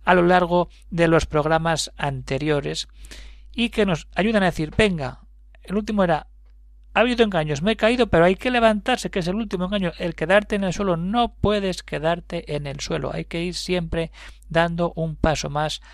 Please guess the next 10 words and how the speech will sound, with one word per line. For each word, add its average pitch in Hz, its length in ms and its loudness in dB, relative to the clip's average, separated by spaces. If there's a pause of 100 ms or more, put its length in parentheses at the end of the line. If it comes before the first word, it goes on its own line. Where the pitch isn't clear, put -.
(160)
hacia 143 380 -2
adelante. 123 480 -8
Entonces, 170 440 -2 (400)
esa 254 240 0
presencia 170 640 -2
del 127 140 -6
amor 165 260 -2
verdadero 143 640 -4
de 135 100 -6
Dios 156 340 -2